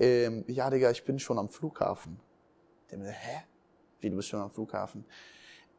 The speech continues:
<laughs> Er hat sich völlig high auf seinem Kodein und so hat er sich in einen Uber gesetzt und ist zwei Stunden durch Warschau mit dem Uber einfach gefahren. Und hat sich Warschau angeguckt. Super, super random. Dann waren wir im Flughafen und er lief da echt rum wie eine Leiche. Also er war wirklich so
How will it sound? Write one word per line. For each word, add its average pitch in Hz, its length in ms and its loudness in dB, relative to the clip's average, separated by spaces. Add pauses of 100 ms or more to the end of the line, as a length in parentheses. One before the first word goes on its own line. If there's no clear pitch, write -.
<laughs> 143 200 6
Er 127 220 6
hat 127 200 6
sich 139 160 0
völlig - 640 4
high 123 360 8
auf 113 200 4
seinem 104 240 6
Kodein 127 500 4
und 110 120 2
so 117 160 8
hat 123 140 8
er 113 80 4
sich 123 160 -2
in 117 100 4
einen 110 120 2
Uber 160 340 8
gesetzt 117 380 6
und 113 80 2
ist - 200 -4
zwei 147 300 6
Stunden 139 400 0
durch 123 220 6
Warschau 143 480 6
mit 113 160 2
dem 113 80 4
Uber 139 280 8
einfach - 320 0
gefahren. - 520 -2 (680)
Und - 140 8
hat 165 140 12
sich 156 240 12
Warschau 123 380 10
angeguckt. 110 640 2 (300)
Super, 151 640 8
super 131 380 10
random. 113 480 8 (580)
Dann 123 180 10
waren 131 220 12
wir 120 80 12
im 123 120 8
Flughafen 131 600 8
und 123 120 6
er 123 100 12
lief 143 240 6
da 151 140 4
echt 131 260 2
rum 139 200 0
wie 123 280 -2
eine 147 160 2
Leiche. 139 480 -2
Also 123 200 2
er 127 100 4
war 131 120 10
wirklich 143 240 4
so 135 300 8